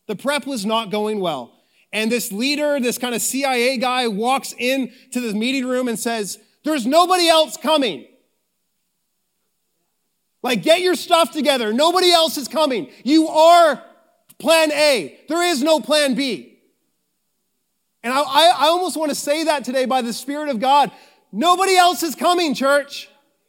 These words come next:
We're called to this. We are the plan A of God. We're not an afterthought. We're not a panicky, anxious kind of throw together plan. We are the plan and purpose of God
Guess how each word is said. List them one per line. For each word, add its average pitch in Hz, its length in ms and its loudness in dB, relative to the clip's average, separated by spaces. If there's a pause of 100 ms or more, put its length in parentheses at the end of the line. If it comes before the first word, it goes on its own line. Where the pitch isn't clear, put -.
(840)
We're 320 240 0
called 320 380 4
to 320 100 -4
this. 277 560 -4 (360)
We 311 200 -2
are 330 260 6
the 320 100 -4
plan 311 380 0
A 294 220 0
of 220 160 -2
God. 254 400 0 (1000)
We're 285 140 -4
not 311 260 2
an 277 140 -4
afterthought. 294 960 -2 (1700)
We're 214 120 -6
not 302 180 0
a 233 140 -4
panicky, 269 580 -6
anxious 254 460 -6
kind 254 180 -8
of 240 80 -12
throw 247 240 -4
together 247 460 -4 (220)
plan. 247 360 -6 (220)
We 262 160 -4
are 240 420 -4
the 180 100 -10
plan 226 560 -8
and 190 160 -12
purpose 226 380 -6
of 175 140 -10
God 214 320 -2